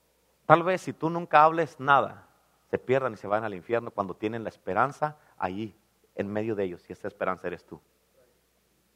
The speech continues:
Con lo que tienes adentro, que es Jesucristo y tu testimonio. Vas a mirar todo el poder de Dios en tu vida y a través de tu vida. Y serás un instrumento poderoso en las manos de Dios para seguir trayendo almas y ser un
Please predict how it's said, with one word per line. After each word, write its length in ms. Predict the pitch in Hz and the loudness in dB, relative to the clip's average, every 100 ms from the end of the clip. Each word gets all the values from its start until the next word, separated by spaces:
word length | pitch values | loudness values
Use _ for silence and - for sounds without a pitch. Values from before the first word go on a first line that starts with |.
| _ | _
Con 160 | 135 131 | 2 2
lo 80 | 110 | 0
que 100 | 110 | -2
tienes 360 | 123 117 101 | -2 -2 -2
adentro, 340 | 101 104 98 90 | -2 -2 -6 -12
que 80 | 98 | -12
es 80 | - | -4
Jesucristo 580 | 120 107 - 127 - | -4 -4 -4 -6 -4
y 40 | 110 | -12
tu 100 | 85 | -12
testimonio. 560 | 87 - 87 82 80 _ _ _ _ _ _ _ _ _ _ _ _ _ _ _ _ _ _ _ _ _ - | -18 -14 -14 -14 -18 _ _ _ _ _ _ _ _ _ _ _ _ _ _ _ _ _ _ _ _ _ 0
Vas 160 | - | 0
a 40 | 143 | 2
mirar 240 | 127 135 | 2 2
todo 120 | 151 | 4
el 60 | 143 | 0
poder 260 | 135 131 135 | 4 2 2
de 60 | |
Dios 180 | 135 131 | -2 -4
en 100 | 127 | -6
tu 120 | 117 | -2
vida 200 | 131 143 | 0 2
y 60 | 135 | 0
a 100 | 107 | 0
través 300 | 107 113 123 | 2 2 -2
de 80 | 131 | -4
tu 140 | 117 | -2
vida. 280 | 131 113 87 _ _ _ _ _ | -2 -2 -8 _ _ _ _ _
Y 80 | 107 | -2
serás 300 | 117 127 - | 4 4 4
un 100 | 160 | -8
instrumento 600 | 151 131 120 143 151 147 | -8 -6 -4 -4 -6 -12
poderoso 500 | - 127 110 123 151 | -2 0 0 -2 -4
en 60 | 127 | -4
las 180 | 95 | -4
manos 280 | 123 147 165 | 4 4 4
de 100 | 151 | 0
Dios 460 | 139 143 98 - _ _ _ _ _ _ - | 2 0 -2 -14 _ _ _ _ _ _ 6
para 180 | 107 | 6
seguir 540 | - 101 107 156 175 175 _ _ | 6 -6 0 0 0 -6 _ _
trayendo 600 | 107 107 131 139 143 135 - | 0 2 -2 -2 -8 -10 2
almas 440 | 120 131 131 127 | 2 2 -6 -8
y 40 | 101 | -10
ser 300 | - 123 131 | -2 -2 -2
un 320 | 120 131 131 | -6 -6 -10